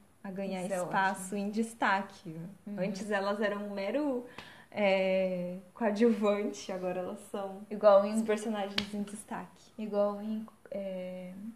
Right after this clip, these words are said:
Speaker 2: Para Todos os Garotos que Já Amei, a personagem principal é
Speaker 1: Nossa, eu amo que isso tá acontecendo.
Speaker 2: Tipo, ela é descendente, ela é asiática?
Speaker 1: Ela é asiática. Se ela,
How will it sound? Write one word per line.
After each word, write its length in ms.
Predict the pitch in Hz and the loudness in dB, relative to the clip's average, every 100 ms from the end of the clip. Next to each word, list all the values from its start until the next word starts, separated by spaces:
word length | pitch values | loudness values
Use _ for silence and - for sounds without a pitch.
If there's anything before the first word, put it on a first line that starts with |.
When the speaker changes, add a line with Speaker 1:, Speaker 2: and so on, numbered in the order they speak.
| _ _ | _ _
Speaker 2:
Para 220 | 202 190 | -10 -8
Todos 240 | 190 185 185 | -8 -12 -14
os 80 | 190 | -12
Garotos 360 | 196 190 185 - | -10 -10 -12 -14
que 80 | 202 | -10
Já 140 | 185 | -8
Amei, 220 | 185 202 170 | -6 -6 -6
a 40 | |
personagem 460 | 170 170 175 170 - | -8 -8 -6 -8 -8
principal 480 | 170 - 165 165 165 - - - - - - _ | -12 -8 -8 -6 -8 -14 -20 -20 -20 -20 -20 _
é 240 | 196 170 170 | -10 -8 -8
Speaker 1:
Nossa, 340 | 196 214 214 240 | -8 -8 -4 -2
eu 160 | 226 214 | 0 2
amo 200 | 220 269 | 0 -2
que 160 | - | 0
isso 160 | 233 - | -2 6
tá 100 | 277 | 6
acontecendo. 800 | 277 262 370 339 247 220 208 208 311 302 - - - | 8 4 4 6 8 8 8 4 4 2 -8 -20 -18
Speaker 2:
Tipo, 400 | 208 175 - 170 | -16 -14 -10 -4
ela 280 | 170 170 170 | -2 -2 -4
é 80 | 170 | -6
descendente, 680 | 170 175 - 170 175 175 - - | -8 -12 -12 -10 -8 -8 -10 -10
ela 200 | 170 170 | -6 -4
é 40 | |
asiática? 680 | 170 170 165 302 - - 226 | -4 -6 -10 -12 -18 -8 -4
Speaker 1:
Ela 180 | 196 | -2
é 60 | 180 | -2
asiática. 840 | 180 175 214 330 285 - - 285 302 - _ - - | -2 -6 -6 -4 -6 -8 -14 -12 -12 -14 _ -16 0
Se 80 | |
ela, 280 | 214 208 196 | 2 2 0